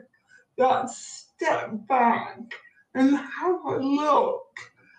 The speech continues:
and really reframe and review what we're doing,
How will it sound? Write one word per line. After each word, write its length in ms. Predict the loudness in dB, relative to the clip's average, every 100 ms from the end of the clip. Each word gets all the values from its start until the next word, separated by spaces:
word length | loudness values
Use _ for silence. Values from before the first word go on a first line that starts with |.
| _
and 560 | 2 4 2 -2 -8 -12
really 640 | -10 -2 4 4 4 2 0
reframe 1200 | -2 -4 -4 -4 -6 -10 -6 -2 -2 0 2 4
and 320 | 4 2 0 -2 -14 _ _ -4
review 1200 | -2 2 4 4 0 -4 -2 0 0 -2 -4 -8 -2
what 420 | 2 2 0 -2
we're 340 | -2 0 -2
doing, 720 | -4 -4 0 2 2 2 -2